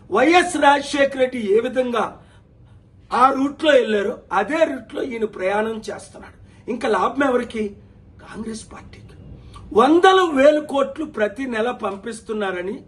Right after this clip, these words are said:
బీఆర్ఎస్, బీజేపీ వాళ్ళు ఆరోపణలు చేస్తున్నారు. నోరు మూయించడానికి బీఆర్ఎస్, బీజేపీ వాళ్ళు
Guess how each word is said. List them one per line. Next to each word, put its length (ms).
బీఆర్ఎస్, 600
బీజేపీ 480
వాళ్ళు 180
ఆరోపణలు 580
చేస్తున్నారు. 540
నోరు 340
మూయించడానికి 800
బీఆర్ఎస్, 560
బీజేపీ 420
వాళ్ళు 180